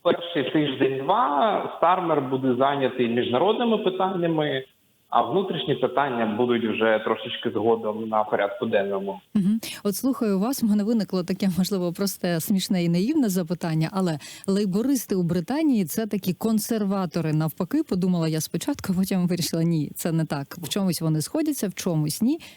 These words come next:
Speaker 2: Зрозуміла, інша політична партія, інша політична сила, але от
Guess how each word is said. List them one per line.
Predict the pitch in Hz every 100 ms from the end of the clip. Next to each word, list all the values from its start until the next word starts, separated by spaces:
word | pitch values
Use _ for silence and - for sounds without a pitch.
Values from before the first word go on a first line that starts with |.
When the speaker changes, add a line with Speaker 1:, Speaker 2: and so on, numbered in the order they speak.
| -
Speaker 2:
Зрозуміла, | 175 208 202 190 160 147
інша | - 190 -
політична | 151 175 165 165 - 151
партія, | 165 160 - 151
інша | 190 160 151
політична | 160 156 156 147 156
сила, | 156 285 254 - - -
але | - 196 202 185 -
от | 190 180